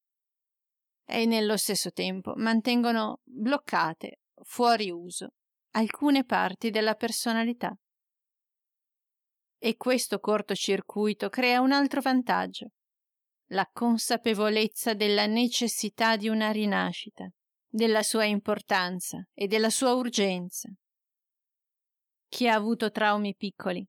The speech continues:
può accontentarsi di una vita di piccoli disagi sopportati quietamente, pigramente,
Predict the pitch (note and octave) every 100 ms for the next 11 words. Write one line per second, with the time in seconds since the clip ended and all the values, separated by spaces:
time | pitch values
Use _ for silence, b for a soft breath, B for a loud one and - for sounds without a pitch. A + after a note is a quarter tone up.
0 | _ - A3+ G#3+ A#3 A#3 A3+ A3+ B3 A#3+
1 | A3+ - G3+ F#3+ G3+ G3+ G#3 G3+ G3+ G#3
2 | - G#3+ - G#3+ G#3 F3+ G#3 G3 G3+ F#3+
3 | F#3 F#3+ - G3 - G#3 - F#3+ - F#3+
4 | G#3 F#3+ G3+ F#3 F3+ F3+ F3+ - - _
5 | - A3+ G3 F3+ F#3 F#3 F3+ F3+ F#3 -